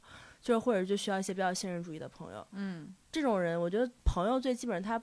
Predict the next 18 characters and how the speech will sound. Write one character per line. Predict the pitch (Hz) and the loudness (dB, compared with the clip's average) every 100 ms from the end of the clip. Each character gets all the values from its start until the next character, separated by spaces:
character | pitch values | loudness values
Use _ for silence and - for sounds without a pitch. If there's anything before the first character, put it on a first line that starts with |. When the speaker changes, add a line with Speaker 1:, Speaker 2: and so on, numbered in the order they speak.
| - | -6
Speaker 1:
首 | - 175 | -6 -4
先 | 190 226 | -2 -2
他 | 240 | -2
不 | 240 214 | -2 0
会 | 233 | 2
伤 | - 247 254 | 4 4 4
害 | 254 196 | 2 2
你， | 160 | 2
我 | 151 | 0
觉 | - | 0
得 | 175 | -2
是 | 180 | -2
很 | 175 151 | -2 -4
重 | 156 | -4
要 | 160 123 | -6 -6
的 | 92 | -10
一 | 95 | -14
点。 | - | -14